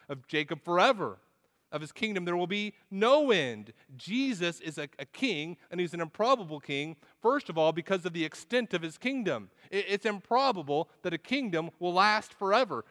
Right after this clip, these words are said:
You and I have never experienced a kingdom of the magnitude of which God is revealing himself to, to Mary here, the, the, the nature of the kingdom that he's talking to Mary about here. We've never experienced that. We have no reference point for that, and so it's an improbable kingdom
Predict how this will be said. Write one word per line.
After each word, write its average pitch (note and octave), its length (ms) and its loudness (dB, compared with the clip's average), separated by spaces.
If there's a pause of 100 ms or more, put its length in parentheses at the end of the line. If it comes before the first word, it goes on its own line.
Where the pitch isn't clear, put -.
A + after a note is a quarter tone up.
You G#3+ 100 -2
and G#3+ 60 4
I G#3 140 8
have F#3 120 2
never F#3+ 260 0
experienced F#3 720 -6
a D#3 160 -10
kingdom D#3 520 -6 (200)
of D#3 100 -6
the E3 60 -4
magnitude F3+ 640 0
of C3+ 120 -6
which D3 360 -6 (240)
God D3+ 240 4
is C3 120 -8
revealing C#3 580 -6 (720)
himself C3 480 -4
to, B2+ 100 -10
to B2+ 120 -10
Mary C#3+ 300 0
here, G2 540 -10
the, G2 180 -16
the, G2+ 100 -14 (100)
the G#2 80 -16 (140)
nature B2+ 340 -8
of - 20 -12
the A2 60 -16
kingdom B2 260 -12
that G#2+ 80 -12
he's G#2+ 140 -16
talking A#2 520 -8
to A#2 80 -16
Mary A#2+ 260 -4
about F#2+ 280 -12
here. F2+ 240 -20 (220)
We've D3 100 -6
never C#3+ 180 0
experienced C3+ 720 -10
that. G2 200 -8
We A2+ 100 -10
have C3 120 0
no B2 220 -6 (300)
reference C3+ 440 -2
point A2 320 -12
for G#2+ 60 -12
that, G#2+ 160 -2
and A2+ 100 -14
so C#3+ 140 -10
it's A#2+ 100 -16
an C3 60 -8
improbable C3 580 -2
kingdom B2 420 -8